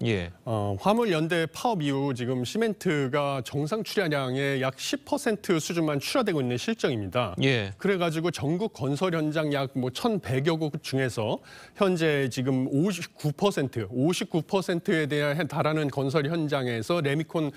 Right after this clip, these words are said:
Speaker 2: 타설이 중단이 된 상황입니다. 그러면 이제 뭐 전국 이백여 곳에서 공사가 지금 중단이 됐고요. 이번 주 안으로 백삼십여 곳에서 추가로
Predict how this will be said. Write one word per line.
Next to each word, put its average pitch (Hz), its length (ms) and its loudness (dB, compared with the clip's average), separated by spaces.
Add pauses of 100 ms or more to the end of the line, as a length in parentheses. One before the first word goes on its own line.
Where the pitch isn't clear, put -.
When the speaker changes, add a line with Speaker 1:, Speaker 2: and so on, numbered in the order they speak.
(320)
Speaker 2:
타설이 190 520 2
중단이 151 480 0
된 123 220 0
상황입니다. 113 720 -2 (400)
그러면 175 500 4
이제 127 520 0
뭐 135 320 0
전국 160 380 0
이백여 170 400 2
곳에서 151 400 0
공사가 143 380 -2
지금 135 180 -4
중단이 156 440 0
됐고요. 127 320 -2
이번 156 320 0
주 170 120 -2
안으로 147 240 0
백삼십여 151 720 -2
곳에서 135 420 0
추가로 202 540 0